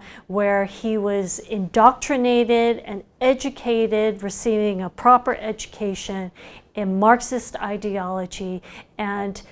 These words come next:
uh, learning about Lenin's teachings. So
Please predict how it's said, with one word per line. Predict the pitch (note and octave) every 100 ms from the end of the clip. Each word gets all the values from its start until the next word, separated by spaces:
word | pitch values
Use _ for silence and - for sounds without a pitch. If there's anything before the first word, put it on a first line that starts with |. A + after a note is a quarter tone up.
| - - _
uh, | - F#3+
learning | F#3+ G3+ G#3+ A3 A3
about | G#3+ G#3+ G3 G3+
Lenin's | F#3 F#3 F3 F#3 -
teachings. | - - D#4 - F#3+ - - - - - -
So | - - B3+